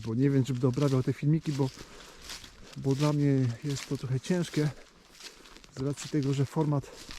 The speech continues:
zapisywania wideo w tej kamerce jest jakiś inny. Jeszcze tego nie robiłem. Tutaj widzimy tą fosę,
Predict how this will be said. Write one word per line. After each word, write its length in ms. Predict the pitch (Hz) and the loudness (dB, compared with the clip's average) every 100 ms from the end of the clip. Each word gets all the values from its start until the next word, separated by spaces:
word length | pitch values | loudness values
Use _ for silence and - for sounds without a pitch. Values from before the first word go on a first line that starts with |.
| - - - - - - - - - 110 117 | -16 -20 -20 -20 -18 -18 -18 -18 -16 -8 -4
zapisywania 840 | 117 131 139 - 143 147 147 135 123 | -2 -2 -2 -2 0 2 4 4 2
wideo 380 | 131 156 151 139 - | 0 2 2 0 -4
w 120 | - | -2
tej 160 | 139 | -2
kamerce 640 | 131 - 131 147 147 - 135 123 - - - - - - | -2 -2 0 0 -2 -2 -2 -4 -18 -20 -20 -20 -20 -12
jest 120 | 135 | -8
jakiś 240 | 147 - - | -8 -8 -6
inny. 360 | 190 156 98 92 - - - - - - - - - - - - - - | 0 2 0 -4 -12 -18 -20 -20 -20 -18 -16 -18 -20 -20 -20 -20 -20 -6
Jeszcze 300 | 139 143 - | -4 -2 -4
tego 180 | 139 143 | -2 2
nie 140 | 139 | 2
robiłem. 420 | 143 139 127 90 76 - - - - - - - - - - - - - - | 2 0 -2 -6 -10 -18 -20 -16 -10 -8 -10 -16 -16 -16 -18 -20 -20 -20 -20
Tutaj 200 | - 131 | -6 -4
widzimy 400 | 107 117 147 127 | -4 -2 0 0
tą 180 | - 110 | 0 -4
fosę, 460 | - 135 131 135 | -2 -6 -2 -4